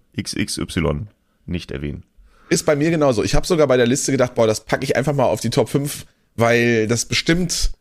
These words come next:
Speaker 2: so gut ist, dass es dahin muss“, aber ich hab's leider nicht gespielt.
Speaker 1: Tja.
Speaker 2: Aber ist bei mir auch so, alles, was auf meiner Liste ist, hab ich,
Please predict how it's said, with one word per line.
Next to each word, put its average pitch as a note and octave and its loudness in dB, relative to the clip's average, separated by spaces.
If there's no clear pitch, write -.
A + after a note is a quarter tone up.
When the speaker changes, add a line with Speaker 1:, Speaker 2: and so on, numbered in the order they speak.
Speaker 2:
so D#3 2
gut D#3+ 0
ist, B2 0
dass B2+ 0
es - -4
dahin A#2 2
muss“, F2 0
aber G2 2
ich G#2+ 0
hab's - -2
leider A2 2
nicht G2 -4
gespielt. - -4
Speaker 1:
Tja. - -10
Speaker 2:
Aber G#2 2
ist C#3 -4
bei B2 -2
mir A#2+ 2
auch A#2 2
so, C3+ -2
alles, C3 -2
was A#2 -4
auf F#2+ -2
meiner A2 0
Liste G#2+ -2
ist, - -4
hab F2+ -2
ich, - -6